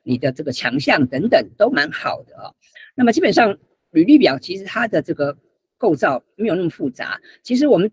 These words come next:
我们都写过履历表，我们也看过很多别人的履历表吧，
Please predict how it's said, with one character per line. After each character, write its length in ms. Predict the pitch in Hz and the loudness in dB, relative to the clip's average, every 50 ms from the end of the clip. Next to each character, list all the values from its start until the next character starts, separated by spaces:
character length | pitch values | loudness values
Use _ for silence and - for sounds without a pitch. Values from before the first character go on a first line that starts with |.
| _ _ | _ _
我 100 | _ 165 | _ -2
们 160 | 156 151 160 170 | -2 -2 -2 -2
都 120 | - 269 | -4 -4
写 120 | 247 - | -4 -6
过 160 | - _ 196 190 | -6 _ -2 -2
履 140 | 151 113 | -2 -2
历 140 | 120 156 160 | -2 -4 -8
表， 200 | - - 113 95 | -6 -6 -8 -6
我 100 | 101 107 | -6 -4
们 100 | - 254 | 0 0
也 80 | 247 156 | 0 0
看 340 | - - - 330 294 240 233 | -2 -4 -4 -2 -2 -2 0
过 160 | 262 226 160 | 0 0 0
很 220 | 156 147 120 107 - | 0 -4 -8 -10 -8
多 340 | _ 143 139 139 147 151 - _ _ _ _ _ _ | _ -4 0 0 0 -2 -2 _ _ _ _ _ _
别 160 | - 135 147 | -4 -2 -2
人 200 | 151 135 131 127 | 0 0 0 -2
的 100 | 127 131 | -2 -2
履 160 | 131 123 110 | -4 -6 -6
历 120 | 120 131 123 | -6 -8 -8
表 200 | _ - 90 - | _ -12 -16 -14
吧， 160 | _ 73 67 | _ -16 -16